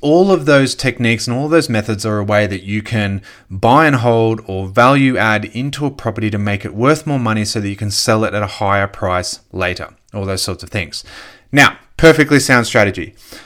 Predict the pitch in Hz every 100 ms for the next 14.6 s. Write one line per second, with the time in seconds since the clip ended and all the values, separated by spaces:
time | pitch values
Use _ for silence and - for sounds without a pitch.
0 | - - - 170 175 185 190 240 - 123
1 | 131 131 123 123 110 113 110 90 87 -
2 | 78 _ - - 104 107 107 104 98 95
3 | 98 104 117 123 139 147 160 143 113 101
4 | 101 - - - 110 101 107 92 92 107
5 | 127 127 117 120 - - 107 127 - 143
6 | 139 107 107 113 113 - 123 151 131 107
7 | 113 107 120 110 104 101 107 - 170 -
8 | 92 98 101 110 98 - - - - -
9 | 113 104 117 120 131 156 123 117 117 113
10 | 123 113 117 107 113 123 - 110 107 101
11 | 98 101 95 - 101 95 90 95 101 95
12 | 95 98 92 92 95 92 101 98 92 107
13 | 95 90 92 92 - 101 104 101 101 110
14 | 101 95 - 101 90 -